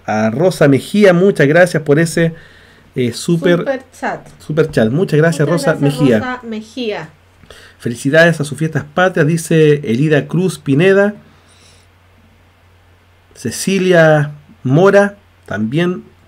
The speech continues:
Speaker 1: está por ahí, despidiéndonos de todos. Marta Brufao, que nos saluda.
Speaker 2: No beban mucho, dice Patagonia. <laughs>
Speaker 1: Sí,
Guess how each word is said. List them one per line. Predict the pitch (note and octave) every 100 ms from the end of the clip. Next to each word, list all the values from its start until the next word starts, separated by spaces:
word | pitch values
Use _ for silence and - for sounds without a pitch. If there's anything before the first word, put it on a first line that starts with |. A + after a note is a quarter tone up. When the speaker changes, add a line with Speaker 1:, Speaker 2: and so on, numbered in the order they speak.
| - - _ _
Speaker 1:
está | - - A2
por | B2
ahí, | B2+ F#3+ F3 _ _ _ _ _ _ _ _ _ _
despidiéndonos | A#2+ A2+ - B2+ D#3 C#3 A#2
de | A#2+
todos. | F#3 F3+ D#3
Marta | E3+ E3+ E3+
Brufao, | C#3 B2 A#2 - F#3 F3+
que | C3+
nos | C#3
saluda. | - C3+ F#3 F#3 G3+ - _ -
Speaker 2:
No | A#3 B3+
beban | C4+ C4+ A#3
mucho, | C4+ E4+ E4 C#4
dice | B3+ B3+ A#3
Patagonia. | A3 G#3+ G#3 G#3+ G3+ F3+ - -
<laughs> | D4+ - _ _ - -
Speaker 1:
Sí, | - - - D#3+ -